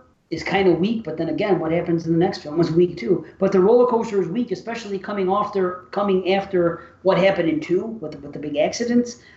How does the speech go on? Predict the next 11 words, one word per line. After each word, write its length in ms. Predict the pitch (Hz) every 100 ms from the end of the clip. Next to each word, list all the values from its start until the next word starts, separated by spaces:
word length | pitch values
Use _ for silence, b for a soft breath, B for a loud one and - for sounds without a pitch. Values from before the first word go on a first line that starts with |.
| B
you 100 | 202
know? 340 | 208 233 - - _ -
And 420 | 185 185 185 - - _ _
I'll 160 | 226 302
say 360 | 294 269 277
this. 440 | 240 330 254 - - _ _
There 300 | 196 240 254
are 260 | 233 240 240
unlike-, 460 | 240 254 262 285 - - -
unlikely 960 | 254 254 208 247 254 240 233 226 - _
circumstances 1120 | - - 208 214 226 - 240 233 233 240 233